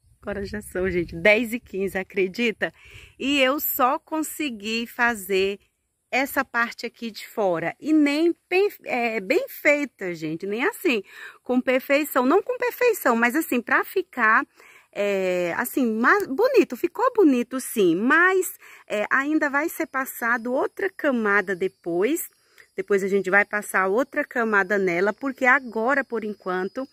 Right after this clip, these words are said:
é, o sol esquentou e como tá, é, mole ainda, né? O sol, mesmo estando quente, gente, ele não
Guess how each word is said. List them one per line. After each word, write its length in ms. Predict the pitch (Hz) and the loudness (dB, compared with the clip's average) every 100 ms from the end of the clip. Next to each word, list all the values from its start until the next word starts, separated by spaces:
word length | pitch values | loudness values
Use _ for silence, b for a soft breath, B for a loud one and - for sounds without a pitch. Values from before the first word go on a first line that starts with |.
| B B B B B | B B B B B
é, 400 | 180 185 180 175 175 | 0 2 4 4 2
o 120 | 233 | 0
sol 260 | - 247 262 | 0 2 2
esquentou 840 | 285 - 240 233 - 214 226 240 - | 0 -4 -4 -2 -2 0 0 -2 -6
e 120 | 277 | -10
como 380 | - 330 339 311 | -2 0 2 0
tá, 260 | - 214 202 202 - | 0 0 0 -4 -10
é, 580 | - 190 185 180 180 175 | -6 -4 -2 -2 -2 -4
mole 460 | 180 196 208 285 269 | -4 -2 2 2 2
ainda, 300 | 214 247 233 | 2 2 0
né? 100 | 214 | 0
O 80 | 240 | -2
sol, 260 | - 285 - B B B | 0 -2 -2 B B B
mesmo 320 | 285 339 381 | 0 4 4
estando 300 | 339 302 262 | 4 0 -2
quente, 380 | - 254 247 226 | -6 -4 -4 -2
gente, 260 | 220 220 | 0 2
ele 200 | 247 262 | 2 2
não 580 | 262 254 262 285 311 339 | 2 2 2 0 0 -2